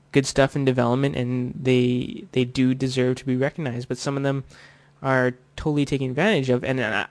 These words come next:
I mean, Jurassic Park is a perfect example of that. The guy behind that, you know, i-, that mod didn't go anywhere, didn't go anywhere. I don't know how it got so high in, in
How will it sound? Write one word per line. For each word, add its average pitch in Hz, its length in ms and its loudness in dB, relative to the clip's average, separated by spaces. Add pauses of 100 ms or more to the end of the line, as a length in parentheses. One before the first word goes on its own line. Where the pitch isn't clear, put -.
I - 200 -6
mean, 156 320 2 (480)
Jurassic 156 380 0
Park 170 240 0
is 143 100 -2
a - 20 -2
perfect 180 460 0
example 175 560 0
of 120 80 -2
that. 120 260 -2 (320)
The 147 80 -10
guy 160 240 4
behind 196 480 2
that, 127 300 2 (320)
you 147 100 -2
know, 143 300 2 (520)
i-, 95 240 -12 (160)
that 170 200 2
mod 190 320 2
didn't 165 220 0
go 156 280 2 (140)
anywhere, 180 720 2 (200)
didn't 196 200 -2
go 190 280 2
anywhere. 180 680 2 (160)
I 139 100 -4
don't 165 120 -2
know 170 140 4
how 190 460 2
it 175 80 2
got 151 240 -2
so 147 140 -2
high 202 300 -2
in, 135 240 -2
in - 340 -6